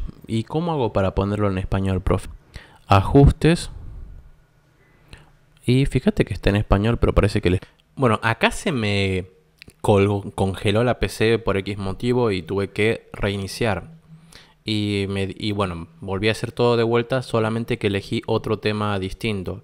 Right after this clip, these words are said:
Para vos cambiar tu tema, podés i-, hacer clic acá donde dice temas, ves que es como una curita. Y acá vas a tener distintos temas. Fíjate que los que tienen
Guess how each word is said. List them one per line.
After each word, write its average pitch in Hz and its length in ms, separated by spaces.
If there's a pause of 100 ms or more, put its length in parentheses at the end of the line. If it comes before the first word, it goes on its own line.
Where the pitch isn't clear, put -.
(880)
Para 107 200
vos 147 280
cambiar 123 420
tu 117 140
tema, 120 560
podés 107 400
i-, 113 200
hacer 107 300
clic 113 220
acá 107 220
donde 101 180
dice 98 260
temas, 107 520
ves 98 120
que - 120
es - 40
como 98 160
una 92 140
curita. 98 560 (680)
Y 139 220
acá 151 400
vas 151 220
a 151 80
tener 143 280
distintos 139 440
temas. 113 440
Fíjate - 380
que 120 140
los 107 140
que 107 100
tienen 110 680